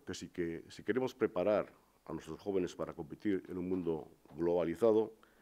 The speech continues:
el dominio del inglés, más que una necesidad, va a ser un deber.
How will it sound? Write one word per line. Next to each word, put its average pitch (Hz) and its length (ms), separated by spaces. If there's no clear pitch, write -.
el 92 100
dominio 117 400
del 92 120
inglés, 113 580
más 98 300
que 95 140
una 92 380
necesidad, 85 520
va 82 100
a 80 40
ser 85 120
un 76 140
deber. 62 260